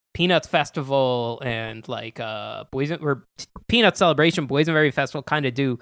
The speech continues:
tasting events like this, 'cause the, the portions were <laughs> huge.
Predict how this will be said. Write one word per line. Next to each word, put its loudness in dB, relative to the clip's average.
tasting 2
events 0
like -8
this, 2
'cause -6
the, -2
the -8
portions 2
were 0
<laughs> -
huge. 2